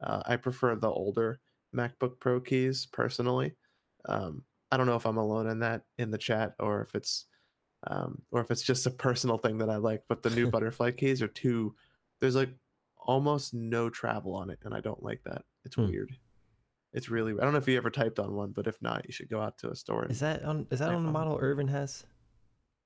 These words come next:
Speaker 2: Is that what
Speaker 1: Yes.
Speaker 2: he has? I, yeah, I use them. Um, I honestly didn't pay too much attention to it, but I, I, like you, I like some travel on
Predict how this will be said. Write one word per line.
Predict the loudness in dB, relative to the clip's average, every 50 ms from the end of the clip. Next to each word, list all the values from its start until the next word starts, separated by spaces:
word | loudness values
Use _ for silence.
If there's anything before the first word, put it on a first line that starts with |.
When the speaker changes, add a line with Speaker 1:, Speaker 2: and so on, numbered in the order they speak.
| _ _ 0
Speaker 2:
Is | 2 2
that | 2 2 2
what | 2 2
Speaker 1:
Yes. |
Speaker 2:
he | 2 2
has? | 2 0 -2 -4 -8 -14 -16 -16 -20 -20 -16 -6 0
I, | 0 2 2 0 0
yeah, | 0 2 2 2 2
I | 2
use | 2 2 0 0 -2 0
them. | 0 0 0 0 -2 -4 -6 -6 -2
Um, | 0 2 2 2 0 0 2
I | 2 4 4
honestly | 4 2 2 0 0 0 0
didn't | 0 0 0 2
pay | 2 2 2 2
too | 2 2
much | 2 2 0 -2
attention | -2 -2 0 0 0 0 -2 -2 -2
to | 0 2 2
it, | 2 2 2
but | 2 0 0 -2 -6 -14 -20 -20 -12 -4 0
I, | 2 2 2 2 -2 -6 -2
I, | 0 2 2 2 0 -2 -6 -16 -20 -16 _ -2
like | -2 -2 0 0 0
you, | 2 2 4 4 2 2
I | 2 2
like | 2 2 0 0
some | 0 -2 0
travel | 0 0 0 0 0 0 0
on | 0 0 0 0 -2